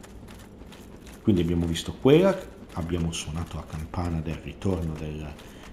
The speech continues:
della città infame e abbiamo aperto le strade per la fortezza di Sen. Obiettivo prima della fine del video sarebbe,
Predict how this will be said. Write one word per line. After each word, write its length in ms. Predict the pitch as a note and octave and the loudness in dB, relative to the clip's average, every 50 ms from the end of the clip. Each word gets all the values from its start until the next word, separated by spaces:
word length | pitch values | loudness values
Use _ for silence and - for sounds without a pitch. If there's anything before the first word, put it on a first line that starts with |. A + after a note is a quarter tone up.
| - - | -8 -2
della 160 | - F2+ E2 | -2 -2 0
città 280 | E2+ - - - - E2+ | -2 -4 -8 -6 -4 -4
infame 840 | E2 D#2+ - - - B2 B2 C3 C#3 D#3 F3 E3+ - - - - - - - - - - - | -4 -4 -4 -2 0 0 2 2 0 -2 -2 -4 -6 -12 -16 -18 -18 -18 -18 -18 -20 -20 -12
e 120 | - - E3+ | 0 2 6
abbiamo 240 | E3 D#3 D#3+ E3+ E3 | 8 8 8 8 6
aperto 560 | D#3+ - G2+ E2+ D#2+ - - - D3 C#3+ - - | 6 6 4 4 4 0 2 2 4 4 4 4
le 160 | A2 A#2 A#2 | 4 4 4
strade 640 | A2+ - - - F2+ D2 C#2+ C2+ C2+ - E2 E2+ - - | 4 0 -2 -4 -4 -4 -4 -6 -6 -6 -8 -8 -8 -6
per 220 | - G2+ F2 F2+ | -4 -4 -2 -2
la 100 | F#2+ - | -4 -4
fortezza 680 | - - - - - - - - - - - - - D#2+ | -4 -4 -6 -6 -6 -8 -8 -8 -8 -10 -12 -10 -8 -8
di 100 | C#2+ D#2 | -8 -8
Sen. 500 | E2 - - - D#2+ D#2+ E2 - - - - - - - - - - - - - - - - - - - - - - - - - - - - - - - - - | -8 -8 -8 -8 -10 -10 -12 -14 -16 -18 -18 -18 -18 -18 -18 -18 -18 -18 -18 -18 -18 -18 -18 -18 -18 -18 -18 -18 -18 -18 -18 -20 -18 -18 -18 -18 -18 -18 -2 6
Obiettivo 720 | - D#3 D3+ D3+ D#3 C#3+ - - - - C#3 G#2+ E2 D#2+ | 8 8 10 10 10 8 8 6 6 8 8 8 8 6
prima 300 | - - - C3+ A#2+ G#2+ | 4 4 4 6 6 6
della 220 | F2 F#2 F2 E2 E2 | 6 4 4 2 0
fine 260 | - - A#2+ G2+ F#2+ | 0 0 2 2 4
del 180 | G2+ C3+ C#3 | 4 4 4
video 300 | A#2 F2 E2 E2+ F#2 G2 | 4 4 2 4 4 4
sarebbe, 440 | F2 - - F#2 E2+ D#2+ D2+ D2+ - | 2 2 2 2 2 2 2 0 -4